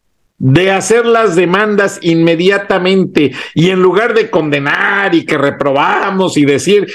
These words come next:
lo mismo la otra, la Xóchitl Gálvez,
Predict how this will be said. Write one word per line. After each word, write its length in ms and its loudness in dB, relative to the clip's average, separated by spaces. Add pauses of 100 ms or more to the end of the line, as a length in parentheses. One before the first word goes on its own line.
(160)
lo 200 2
mismo 440 2
la 240 2
otra, 480 0
la 360 0
Xóchitl 540 0
Gálvez, 640 0